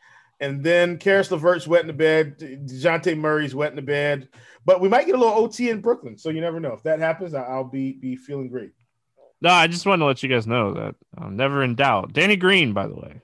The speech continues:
Speaker 2: sixty fantasy
Speaker 1: Oh,
Speaker 2: points. Oh.
Speaker 1: gosh. Just
Speaker 2: Um,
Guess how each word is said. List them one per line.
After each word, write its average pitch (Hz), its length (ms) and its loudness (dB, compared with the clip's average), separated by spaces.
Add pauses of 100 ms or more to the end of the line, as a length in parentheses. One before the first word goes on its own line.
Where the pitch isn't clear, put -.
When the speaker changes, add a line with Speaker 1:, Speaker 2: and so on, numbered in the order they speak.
Speaker 2:
sixty - 340 -8
fantasy 107 340 -4
Speaker 1:
Oh, 180 360 2
Speaker 2:
points. - 180 -20
Oh. 135 180 4
Speaker 1:
gosh. - 560 -4 (120)
Just 294 280 -4
Speaker 2:
Um, 165 840 4